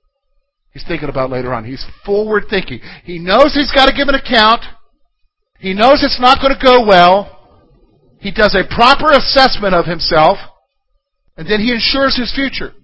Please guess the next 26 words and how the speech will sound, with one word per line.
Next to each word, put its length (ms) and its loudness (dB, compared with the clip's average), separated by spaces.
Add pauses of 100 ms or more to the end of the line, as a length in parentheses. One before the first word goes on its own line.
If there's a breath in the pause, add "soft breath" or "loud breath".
(120)
He 120 -12
does 260 -2
what 120 -2
it 100 -10
takes 260 -2
to 100 -8
ensure 320 -6
his 160 -10
future. 400 -10 (360 soft breath)
Now, 140 0
here's 220 0
the 120 -4
application. 760 0 (840)
Look 180 -2
with 100 -4
me, 100 -6
the 100 -4
proper 440 0
focus. 380 -4
Now, 120 -4
we 100 -6
see 160 -8
it 80 -6
in 80 -8
verse 260 -8
eighteen. 500 -8